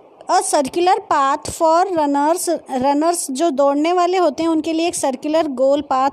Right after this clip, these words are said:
जो होता है उसे क्या कहते हैं, जहाँ पे race की जाती है वो होता है ट्रैक। In a way that shows someone is not excited, nervous or upset, कि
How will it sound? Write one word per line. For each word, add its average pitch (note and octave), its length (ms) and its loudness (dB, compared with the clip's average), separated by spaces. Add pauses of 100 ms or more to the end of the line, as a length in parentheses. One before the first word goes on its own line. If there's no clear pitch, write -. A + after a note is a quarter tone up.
जो D4+ 120 0
होता C#4 220 -2
है C#4 80 0
उसे D4 180 -4
क्या C#4+ 200 -2
कहते C#4+ 320 -4
हैं, D#4+ 160 0
जहाँ C#4 260 -2
पे D#4+ 140 -2 (300)
race C#4+ 340 0
की D#4+ 180 -4
जाती C#4+ 280 -2
है F4 60 -2
वो E4 120 -2
होता D4+ 180 -2
है F#4+ 60 -2
ट्रैक। C#4 400 -4 (1400)
In A4 260 0
a D#4 60 -2
way E4 220 0 (100)
that D#4 220 0
shows E4+ 440 0
someone E4+ 380 2
is D4 160 -2
not D4+ 260 0
excited, C#4 880 -2
nervous C#4 580 -2
or C#4+ 120 0
upset, C4 560 -2 (640)
कि E4+ 280 -4